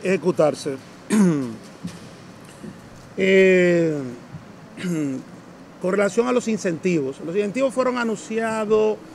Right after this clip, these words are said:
en diciembre aquí en un encuentro con los atletas, donde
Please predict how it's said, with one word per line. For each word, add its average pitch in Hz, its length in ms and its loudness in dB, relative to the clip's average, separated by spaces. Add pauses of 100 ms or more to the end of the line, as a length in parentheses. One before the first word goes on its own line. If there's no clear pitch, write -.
(220)
en 190 120 -2
diciembre 190 500 0
aquí 175 380 0
en 165 100 -2
un 185 100 -4
encuentro 175 360 -4
con 165 140 -2
los 160 140 -4
atletas, 139 640 -4 (200)
donde 175 480 -2